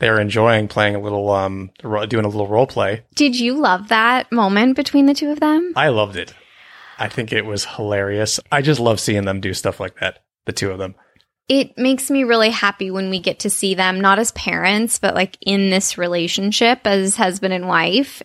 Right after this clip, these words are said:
Speaker 2: And they really do have chemistry.
Speaker 1: And I just, I picture, um, John Benjamin and, uh, John
Speaker 2: <laughs>
Speaker 1: Roberts in, like, the booth together. Just
Speaker 2: Yeah.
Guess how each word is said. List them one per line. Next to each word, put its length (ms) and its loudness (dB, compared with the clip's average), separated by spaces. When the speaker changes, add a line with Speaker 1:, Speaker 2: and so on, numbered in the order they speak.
Speaker 2:
And 720 -2
they 140 0
really 240 -2
do 120 -4
have 160 -4
chemistry. 520 -4
Speaker 1:
And 100 0
I 140 4
just, 240 -2
I 80 0
picture, 680 2
um, 420 0
John 220 0
Benjamin 500 -2
and, 420 -8
uh, 320 0
John 220 -2
Speaker 2:
<laughs> 20 -8
Speaker 1:
Roberts 540 -2
in, 280 0
like, 280 -4
the 400 -2
booth 240 -2
together. 520 -4
Just 100 -8
Speaker 2:
Yeah. 380 2